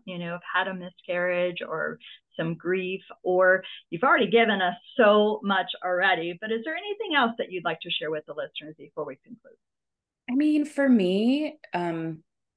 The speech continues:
Speaker 2: knowledge is power. And
Speaker 1: Mm.
Speaker 2: I think that so many times, I know I felt like, "Why is this happening to me?"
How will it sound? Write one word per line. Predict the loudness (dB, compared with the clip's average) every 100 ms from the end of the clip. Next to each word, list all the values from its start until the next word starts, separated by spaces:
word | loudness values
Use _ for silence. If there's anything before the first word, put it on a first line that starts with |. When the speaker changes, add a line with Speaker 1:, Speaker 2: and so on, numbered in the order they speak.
| _
Speaker 2:
knowledge | -4 0 4 4 4
is | 0 -4
power. | -8 -4 -2 -2 -4 -6 -16 _ 0
And | 2 4 2 0
Speaker 1:
Mm. | -4 -2 -2
Speaker 2:
I | 0
think | 0 0 2
that | 2 2 0 -4 _ _ _
so | -2 2
many | 2 2 -2
times, | -4 -4 0 0 -2 -6 -12 -4
I | 0
know | 0 0 0
I | -2
felt | 0 -2 -2
like, | -4 -12 -18 -10
"Why | 0 4 6
is | 4 2
this | 0 -4
happening | -4 -4 -2 -2 -2 -4
to | -4 -4
me?" | -2 0 0 0 -4